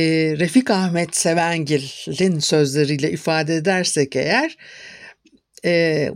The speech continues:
bu eğlence yuvasını kayınbabasına kendisi çalışıp çabalayarak hazırlamış.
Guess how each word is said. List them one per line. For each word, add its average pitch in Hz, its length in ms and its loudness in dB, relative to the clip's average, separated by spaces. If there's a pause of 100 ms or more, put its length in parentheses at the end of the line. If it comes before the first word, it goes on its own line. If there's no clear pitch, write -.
(120)
bu 196 360 2
eğlence 202 480 4
yuvasını 190 680 2
kayınbabasına 233 960 2
kendisi 262 760 4 (100)
çalışıp 160 480 0
çabalayarak 202 680 2
hazırlamış. 135 960 -2